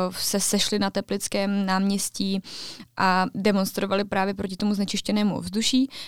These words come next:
No a opravdu tam toho jedenáctého listopadu ve čtyři hodiny odpoledne přišly stovky lidí a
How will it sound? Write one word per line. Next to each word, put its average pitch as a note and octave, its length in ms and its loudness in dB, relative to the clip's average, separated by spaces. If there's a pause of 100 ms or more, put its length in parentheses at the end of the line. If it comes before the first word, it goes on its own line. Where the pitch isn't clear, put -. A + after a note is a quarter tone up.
(120)
No F#3+ 60 4
a F3 100 2
opravdu G#3 720 4
tam G3+ 180 0
toho G3+ 160 0
jedenáctého G3+ 600 0
listopadu G3+ 540 0
ve G3 120 -4
čtyři G#3+ 340 0
hodiny G#3+ 340 0
odpoledne G3 560 -2 (320)
přišly - 380 0
stovky - 380 -2
lidí G#3+ 400 2 (360)
a F3+ 320 0